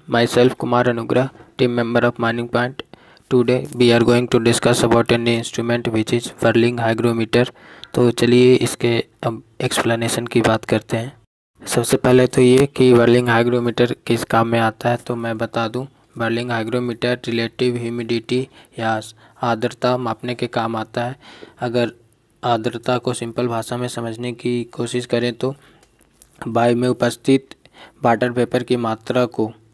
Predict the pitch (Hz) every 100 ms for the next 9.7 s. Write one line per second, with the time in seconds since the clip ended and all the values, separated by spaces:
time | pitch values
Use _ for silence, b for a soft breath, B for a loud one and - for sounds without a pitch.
0 | _ _ _ b b b b _ - 113
1 | 110 - _ _ _ - 123 117 110 127
2 | 127 117 127 127 120 117 123 123 127 139
3 | - - 123 120 - 120 123 - 123 131
4 | - b b b 127 120 113 110 123 120
5 | 123 120 120 - 123 123 139 151 147 _
6 | _ _ 117 110 120 113 113 113 - _
7 | - 120 127 127 - b b b 127 120
8 | 117 113 - _ b b b _ - 120
9 | 117 127 131 123 123 131 143